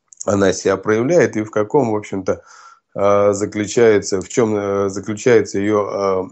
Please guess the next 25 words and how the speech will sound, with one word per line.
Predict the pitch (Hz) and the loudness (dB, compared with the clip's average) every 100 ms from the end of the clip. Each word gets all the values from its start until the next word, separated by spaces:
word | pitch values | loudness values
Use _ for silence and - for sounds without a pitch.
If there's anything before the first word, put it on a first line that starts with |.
| 104 | -6
э, | |
основное, | 98 - 104 107 110 107 98 - _ _ _ _ _ _ _ _ | -6 0 2 2 2 2 2 -4 _ _ _ _ _ _ _ _
э, | 101 98 98 | -4 -2 -2
смысловое | - 104 110 110 110 98 | -2 -2 0 2 2 0
составляющее | - 95 113 113 110 90 87 - 85 | -4 -2 0 2 2 0 -4 -10 -8
для | 95 | -4
нас, | 98 85 80 - | -4 -6 -8 -14
э, | - 90 87 85 87 87 90 90 90 90 90 90 92 90 | -12 -8 -4 -2 0 0 0 0 0 -2 -2 -2 -4 -6
для, | 98 98 90 85 _ | 0 0 0 -4 _
ну, | 98 95 | -16 -16
как | 92 87 85 | -6 -6 -4
бы | 90 | -4
души. | 104 110 107 98 | -2 0 2 4
Ну, | 113 107 - - - - | 2 0 -8 -20 -20 0
в | |
данном | 113 113 110 | 2 2 0
случае, | 107 123 113 117 110 107 | 2 0 0 0 -2 -2
э, | 107 107 107 110 | -2 0 2 2
нас | 117 131 120 | 2 0 0
я | 107 | -4
все-таки | 101 107 107 104 110 | -4 -6 -6 -12 -8
не | 113 113 107 | -4 -2 -2
имею | 117 117 104 | -2 0 0
в | 104 | -2
виду | 107 110 104 | -2 -2 -4